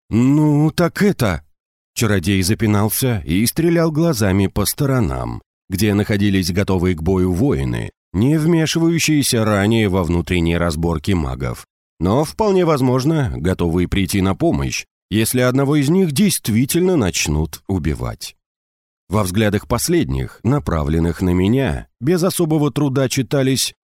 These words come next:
настороженность, недоверие, сомнение и надежда. Наличие последней заставляло без всякого сверхъестественного чутья понять, что в какую бы передрягу я на сей раз не угодил,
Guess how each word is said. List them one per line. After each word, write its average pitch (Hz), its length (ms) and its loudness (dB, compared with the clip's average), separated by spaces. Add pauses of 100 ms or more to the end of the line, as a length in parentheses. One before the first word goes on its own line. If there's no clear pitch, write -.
настороженность, 87 1120 -2
недоверие, 95 840 0 (100)
сомнение 135 880 2 (240)
и 80 260 0
надежда. 62 760 -4 (760)
Наличие 120 480 0
последней 135 600 0
заставляло 120 600 0
без 135 220 0
всякого 143 680 -2
сверхъестественного 90 1120 -2
чутья 95 420 -2
понять, 98 500 -2 (220)
что 160 240 -2
в - 60 -6
какую 196 320 0
бы 165 140 0
передрягу 76 720 -2
я 80 180 0
на 90 160 2
сей 95 200 0
раз 95 280 -2
не 101 80 2
угодил, 101 560 0